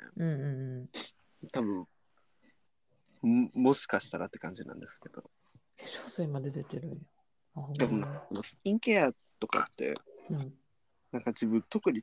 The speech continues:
Speaker 2: 超ニキビができるとか、
Speaker 1: うんうん。
Speaker 2: 切れ物ができるとかっていう
Speaker 1: うんうん。
Speaker 2: タイプじゃないから、
Speaker 1: うん。
Speaker 2: 肌質で言うとなんかこう、もっ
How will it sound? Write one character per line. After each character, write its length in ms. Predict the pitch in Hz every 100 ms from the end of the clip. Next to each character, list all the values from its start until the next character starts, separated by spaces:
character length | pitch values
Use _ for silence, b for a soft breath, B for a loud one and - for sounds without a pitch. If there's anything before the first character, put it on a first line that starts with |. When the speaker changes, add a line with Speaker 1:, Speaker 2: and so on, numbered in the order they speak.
| -
Speaker 2:
超 240 | - 220
ニ 160 | 135 151
キ 140 | 165
ビ 100 | 123
が 140 | 110 107
で 100 | 110
き 140 | 120
る 120 | 98
と 120 | -
か、 260 | - - 58
Speaker 1:
う 40 | 180
ん 100 | -
う 80 | 165 147
ん。 80 | 156 - _ _ _ -
Speaker 2:
切 80 | 135
れ 100 | 127
物 200 | 127 127
が 100 | 120
で 100 | 117
き 100 | 123
る 120 | 101
と 80 | -
か 100 | -
っ 40 |
て 160 | - -
い 20 |
う 40 | 175
Speaker 1:
う 60 |
ん 240 | 156 151 143
う 40 |
ん。 60 | - _
Speaker 2:
タ 160 | - 160
イ 60 |
プ 140 | - 107
じ 100 | 107
ゃ 60 |
な 120 | 107 104
い 60 |
か 140 | - -
ら、 260 | - - - -
Speaker 1:
う 100 | 165
ん。 220 | 143 156 - _ _ _ _ _ _
Speaker 2:
肌 300 | - 131 147
質 240 | - -
で 140 | 147 139
言 140 | 143
う 40 | 127
と 120 | 104
な 100 | 104
ん 20 |
か 140 | - -
こ 140 | 95
う、 20 |
も 180 | 104
っ 20 | 120